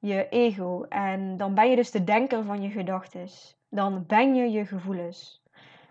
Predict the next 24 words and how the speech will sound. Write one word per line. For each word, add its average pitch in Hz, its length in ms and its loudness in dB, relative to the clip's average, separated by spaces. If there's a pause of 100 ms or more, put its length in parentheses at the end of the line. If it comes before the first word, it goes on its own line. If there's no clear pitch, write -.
(320)
Dan 196 160 -2
ben 202 140 2
je 190 80 0
boos 214 540 2
of 196 160 -6
verdrietig 214 920 -6 (120)
of 202 160 -10
vrolijk. 208 840 -2 (1800)
Dan 196 160 0
ben 226 180 2
je 196 100 -2
dat 208 340 2
wat 202 200 -2
er 196 140 -6
is 262 260 0
in 202 180 -6
je 190 80 -4
geest 190 360 -4
en 190 280 -8
niet 233 180 -2
meer 240 220 0
de 202 120 -2
waarnemer 202 640 0
van. 180 380 -10